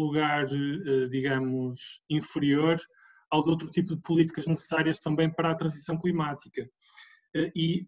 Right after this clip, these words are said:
eh, da mesma forma, eh, para, eh, para a floresta, eh, para a agricultura,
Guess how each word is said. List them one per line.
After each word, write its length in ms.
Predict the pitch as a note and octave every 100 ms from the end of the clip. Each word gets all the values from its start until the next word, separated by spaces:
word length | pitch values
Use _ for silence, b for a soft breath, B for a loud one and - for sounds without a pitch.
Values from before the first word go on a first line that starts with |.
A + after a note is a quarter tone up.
| -
eh, 380 | D#3+ D#3+ D#3+ F#3 - - C#3+
da 60 | E3
mesma 300 | E3+ E3+ E3+
forma, 640 | - F3+ F3 F3+ F#3 G3 G3
eh, 280 | E3+ F3+ F3
para, 220 | - F3+ F3+ F#3+ F3+
eh, 100 | F3 -
para 140 | F3
a 40 |
floresta, 800 | D#3+ - D#3 E3 F#3 - - F#3 F#3 - _ _ _ -
eh, 280 | D3+ D3+ D3+
para 180 | - D#3
a 20 |
agricultura, 720 | D3 D3+ D#3 C#3+ E3 E3 F3